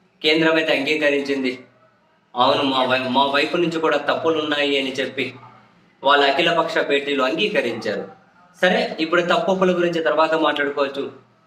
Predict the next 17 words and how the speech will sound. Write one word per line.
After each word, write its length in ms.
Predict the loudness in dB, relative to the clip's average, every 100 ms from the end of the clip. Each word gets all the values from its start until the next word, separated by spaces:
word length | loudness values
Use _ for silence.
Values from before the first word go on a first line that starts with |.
| _ _ -10
ఇప్పుడైతే 580 | -6 0 4 4 2 0
దేశం 400 | 0 0 0 0
దీనికి 280 | 0 -2 -2
సమాధానం 520 | 0 0 0 0 0 -2
చెప్పాల్సిందే. 580 | 0 -2 -2 -4 -4 -4 -8 -20 _ _ _ _ -4
ఇది 140 | -2
మనిషి 420 | 0 0 -2 0
మీద 220 | 0 2 2
దాడి 300 | 0 0 0 0
మాత్రమే 500 | 0 0 0 -2 -2
కాదు, 200 | -2 -2
ఇది 200 | -4 -6 -4 -4
దేశం 260 | -2 -2 -2
మీద, 120 | -2 -2 -4 -12 _ _ _
విశ్వసనీయత 760 | -8 -6 -2 -2 0 0 0 -2
మీద 240 | -2 -4 -2
దాడి. 260 | -2 -2 -6